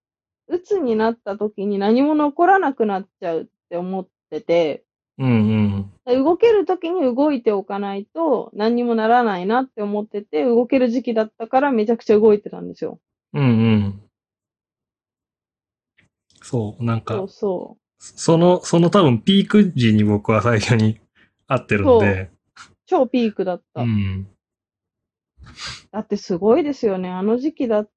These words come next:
Speaker 1: て、ブログ書いて、編み図書いて売り始めて、プレゼント企画もやっ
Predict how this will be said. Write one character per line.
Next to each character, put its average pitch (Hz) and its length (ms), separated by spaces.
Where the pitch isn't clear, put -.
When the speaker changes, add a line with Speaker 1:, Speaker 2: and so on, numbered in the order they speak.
Speaker 1:
て、 170 480
ブ 214 140
ロ 262 180
グ 285 280
書 330 200
い 254 220
て、 175 840
編 196 160
み 262 180
図 262 220
書 208 180
い 196 120
て - 160
売 185 160
り 208 120
始 226 380
め 208 200
て、 170 560
プ 202 120
レ 220 120
ゼ 277 160
ン 285 140
ト 294 140
企 - 180
画 269 260
も 202 180
や 185 180
っ 180 80